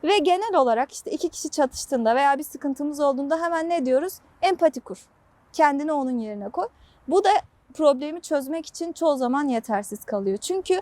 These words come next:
kendimizi onun yerine koyduğumuzda yine ha-, yaptığı şey yanlış geliyor. Mesela çocuklar için düşünelim.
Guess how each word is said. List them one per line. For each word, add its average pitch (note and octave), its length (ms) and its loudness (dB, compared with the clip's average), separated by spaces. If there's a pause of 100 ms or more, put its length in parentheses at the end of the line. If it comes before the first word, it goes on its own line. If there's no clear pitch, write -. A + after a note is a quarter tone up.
(320)
kendimizi D4 520 0
onun F#4 320 -2
yerine D#4 340 -2
koyduğumuzda C4+ 760 0 (600)
yine D#4+ 260 2
ha-, C#4+ 180 -2
yaptığı A3+ 380 0
şey G3+ 220 -4
yanlış G3 360 -6
geliyor. A3 280 0
Mesela D#4+ 240 2
çocuklar D#4 460 -2
için D#4+ 300 -4
düşünelim. B3+ 460 -2